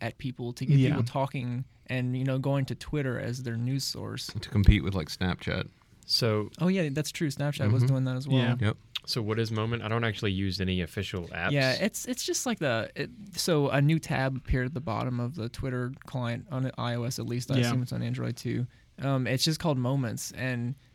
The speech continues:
Speaker 1: it's constantly notifying me with a little blue circle that there's new moments for me to look at, and it's just, like, whatever's hot on Twitter, basically. So
Speaker 4: Huh.
Speaker 1: last night it was all about, "You should watch the debate on C N N,"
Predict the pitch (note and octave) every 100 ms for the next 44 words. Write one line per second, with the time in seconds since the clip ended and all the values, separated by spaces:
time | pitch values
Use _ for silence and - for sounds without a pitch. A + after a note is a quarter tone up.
0 | - C3+ - - D3+ E3 - D3+ D3+ C#3+
1 | C3 C#3 D3 C#3+ C3 C3 B2+ B2 B2 B2+
2 | C3 C#3 C#3 C3 C#3 - C#3 C3+ A#2+ B2+
3 | C3 C3 B2+ C#3+ D3 D3 F#3 C#3 C3+ B2+
4 | B2 A#2+ B2 A#2+ C3 - - C3+ C3 B2+
5 | D#3 - C#3+ B2+ C3 C3+ C#3+ C#3 B2+ B2+
6 | - - - C3+ B2+ - C3 B2+ - B2+
7 | A#2+ A#2+ A#2+ A#2+ A2 A#2 - B2 C3 C3
8 | C#3 C#3+ C3+ A#2+ B2+ C3+ C3 A#2+ A#2+ G#2
9 | _ - - F#3 F3 D#3 D3+ D3+ - D#3+
10 | D3+ D3 D3 C#3+ E3+ C3+ - - D3 C#3
11 | D#3 D#3+ E3 E3 A#2+ C3+